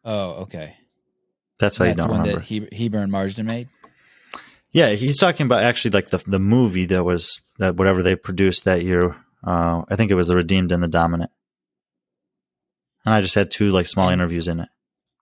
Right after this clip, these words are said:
Speaker 1: And your face was in it?
Speaker 2: Yeah, and I had no idea that they, that I was gonna be involved in that in any way. When I go to competitions and Heber and Mars are there, they'll regularly find me one to five times over the course of the weekend and put a camera in my face and say, "What's going on and what's about to happen next?"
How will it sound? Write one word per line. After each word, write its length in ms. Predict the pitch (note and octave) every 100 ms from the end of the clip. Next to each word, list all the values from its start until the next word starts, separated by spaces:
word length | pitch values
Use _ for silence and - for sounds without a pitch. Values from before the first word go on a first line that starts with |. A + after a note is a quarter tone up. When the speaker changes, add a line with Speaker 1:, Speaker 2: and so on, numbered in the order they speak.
| _ _ _ _ _ _
Speaker 1:
And 100 | B2
your 100 | B2
face 320 | - A#2 B2+ -
was 160 | D#3
in 120 | F3+
it? 160 | G3 F#3 -
Speaker 2:
Yeah, 240 | A2+ F#2 -
and 140 | A2
I 20 | A2+
had 100 | A2
no 180 | A#2
idea 340 | A#2+ G2+ G#2 G#2
that 160 | F#2
they, 180 | - F#2+
that 220 | F#2 G2
I 120 | F2 G2
was 160 | F2+
gonna 180 | F#2 F#2
be 200 | E2+ F#2
involved 560 | F2+ - F2+ F#2 G2 F#2+
in 60 |
that 140 | F#2 F2+
in 80 |
any 180 | F#2 F#2+
way. 320 | F#2 G#2 F#2+ - _ -
When 160 | A#2+
I 100 | D#3+
go 120 | F3+ F#3+
to 80 |
competitions 580 | F3 D#3 C3+ C3 B2 B2+
and 120 | G2+
Heber 220 | F#2+ A#2 A2+
and 100 | G2
Mars 280 | F2 F#2 G#2
are 100 | A2+
there, 260 | B2 B2+ - - _ -
they'll 140 | B2+
regularly 500 | A2 A2+ B2+ B2 A#2
find 380 | - G2+ G#2 G#2+
me 220 | A2 G#2+ _ _ _ _ _ _ -
one 280 | G#2 A2 A2
to 60 |
five 300 | - G2+ G2
times 280 | - G2 G2+
over 140 | G2 G2
the 80 | G2
course 280 | G2+ G2
of 60 | G2
the 40 |
weekend 280 | F#2+ F#2+ G2
and 100 | F2+
put 100 | F#2
a 40 | F#2+
camera 240 | G2 F#2
in 40 | F#2
my 60 | F2+
face 260 | F#2+ F#2
and 80 | F2+
say, 120 | -
"What's 220 | F2+ G#2
going 220 | - G#2 G2
on 140 | F#2+
and 80 | F#2
what's 160 | F#2+
about 220 | F2+ F#2+ F2
to 80 |
happen 260 | F#2 F2 F2+
next?" 400 | F2+ E2 - -